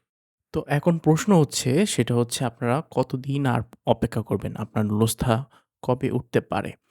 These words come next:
তো আমি বারোই ডিসেম্বরে যাদের, আহ, ক্লিক ডে পড়ছিল, মানে যারা আবেদন করছিলেন বারোই ডিসেম্বর, তো তাদের জন্য কিন্তু আমি একটা ভিডিও করছিলাম।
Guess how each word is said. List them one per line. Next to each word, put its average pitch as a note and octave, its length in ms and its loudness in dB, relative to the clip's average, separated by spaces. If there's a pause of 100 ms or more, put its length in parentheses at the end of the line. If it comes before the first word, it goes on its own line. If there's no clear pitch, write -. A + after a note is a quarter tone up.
(500)
তো E3+ 260 2 (160)
আমি G#3 420 2 (220)
বারোই C3+ 480 6
ডিসেম্বরে D3 720 6
যাদের, A#2 380 4
আহ, A2 400 2
ক্লিক C3 360 0
ডে C3+ 80 4
পড়ছিল, A#2+ 500 2 (200)
মানে A#2+ 180 2
যারা A2+ 220 2
আবেদন A#2 320 6
করছিলেন A#2+ 400 2
বারোই A2 220 6
ডিসেম্বর, A#2+ 440 4 (640)
তো C3+ 120 0
তাদের C3 400 4
জন্য E3 300 0
কিন্তু D#3+ 260 0
আমি B2+ 220 4
একটা B2 180 4
ভিডিও A#2+ 320 6
করছিলাম। A#2+ 480 -2